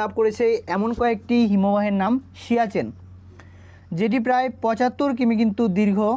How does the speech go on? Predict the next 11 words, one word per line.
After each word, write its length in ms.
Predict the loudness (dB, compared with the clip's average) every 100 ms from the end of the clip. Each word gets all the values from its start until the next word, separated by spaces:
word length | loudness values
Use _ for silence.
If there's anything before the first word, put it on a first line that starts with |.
| -6 -16 -8 -2
এই 80 | -2 0
সিয়াচেন, 440 | 0 0 0 -2 -2 -2
এটিও 200 | -2 0 0
কিন্তু 240 | 0 2 2 0 -4 -16 -4
কারাকোরাম 500 | -2 0 -2 -2 -2 -4 -2 0
এই 80 | 0
পর্বতের 360 | 0 0 0 0
অংশ 140 | 0 0 -2 -4 -12 _ -20 -14
সিয়াচেন, 420 | -2 0 0 -2 -4 -8 -20 -20 -20 -20 -20 _ -20 _ -20 -20 _ _ -20 -20 -20 -20 -20 -8 -4
যেটি 200 | 0 0
হলো 140 | 2